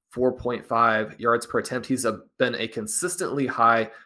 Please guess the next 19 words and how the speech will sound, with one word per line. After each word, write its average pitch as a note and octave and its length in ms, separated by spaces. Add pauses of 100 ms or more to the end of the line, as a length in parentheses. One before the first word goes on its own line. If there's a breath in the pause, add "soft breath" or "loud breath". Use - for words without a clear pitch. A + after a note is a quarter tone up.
yards A#2+ 280
per B2 180
attempt A2+ 340
guy A2+ 160
throughout A2 260
his G#2+ 140
career. C3+ 260
He's A#2+ 140
at - 80
two C3+ 140
point B2+ 220
eight A#2 160
yards A2+ 360
after G#2+ 260
contact. C3+ 640 (400 soft breath)
Again, C3 560 (440)
just - 260
someone D3 360
who C3+ 540